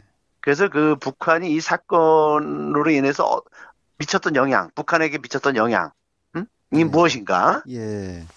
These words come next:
Speaker 1: 예, 그래서 이것을 저희들과 좀 제가 또 이야기를 나누고,
Speaker 2: 음.
Speaker 1: 그다음에 이제 김현희의 신원에 대해서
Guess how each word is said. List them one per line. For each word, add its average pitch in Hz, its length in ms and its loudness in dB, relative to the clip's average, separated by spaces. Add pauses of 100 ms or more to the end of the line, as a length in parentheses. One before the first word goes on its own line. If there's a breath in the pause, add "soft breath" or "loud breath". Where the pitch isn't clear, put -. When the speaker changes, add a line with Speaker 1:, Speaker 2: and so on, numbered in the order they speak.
Speaker 1:
예, 123 320 2
그래서 147 380 4
이것을 151 760 2
저희들과 123 540 2
좀 110 720 -2
제가 107 320 2 (100)
또 110 260 2
이야기를 123 420 2
나누고, 98 600 2 (560)
Speaker 2:
음. 101 220 -18
Speaker 1:
그다음에 139 680 2
이제 127 640 4
김현희의 175 1160 2
신원에 226 600 2
대해서 127 600 0